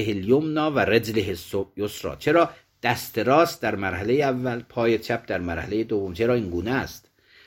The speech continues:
فقال، امام تشویقش کرد، ما احسن ما سأل،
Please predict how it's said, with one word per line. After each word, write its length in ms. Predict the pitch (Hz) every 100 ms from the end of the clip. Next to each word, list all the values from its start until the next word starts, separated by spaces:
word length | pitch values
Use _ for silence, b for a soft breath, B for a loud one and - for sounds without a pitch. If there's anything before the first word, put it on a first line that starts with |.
| b b _ _
فقال، 560 | - 107 123 135 151 156 b b b -
امام 380 | 123 135 139 - _ _ -
تشویقش 640 | 117 - - 139 87 -
کرد، 260 | - 73 -
ما 240 | 117 190
احسن 560 | - 107 - - 107 98
ما 220 | 92 90
سأل، 340 | 85 87 90